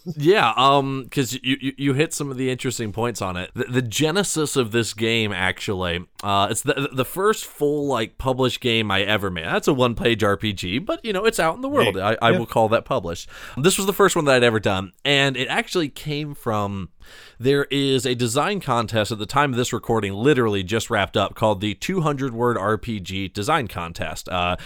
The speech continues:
Speaker 1: its third year just wrapped up this year, uh, but this game was actually made for the very first year of that contest,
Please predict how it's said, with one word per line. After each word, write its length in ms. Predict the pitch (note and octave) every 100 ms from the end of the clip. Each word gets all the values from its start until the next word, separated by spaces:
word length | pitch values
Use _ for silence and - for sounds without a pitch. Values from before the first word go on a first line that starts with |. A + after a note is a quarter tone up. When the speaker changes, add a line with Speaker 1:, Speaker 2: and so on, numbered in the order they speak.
| -
Speaker 1:
its 180 | - G#2+
third 360 | - C#3+ C#3+ A#2+
year 160 | B2
just 220 | A2 G#2+ A2
wrapped 260 | G2+ -
up 140 | G2+ F2
this 260 | C#3+ -
year, 220 | F#2+ E2+ - - -
uh, 140 | A#2
but 160 | A#2 B2+
this 140 | A#3
game 180 | - G#3
was 120 | D3+
actually 300 | C#3 D3+ D3+
made 220 | B2+ B2 A2+
for 80 |
the 80 | A#2
very 220 | G#2 A#2+
first 440 | A2 - B2+ A#2+ -
year 200 | G#2+ G2
of 80 | F2+
that 200 | F2+ -
contest, 680 | - G#2 G#2 - E2+ F2+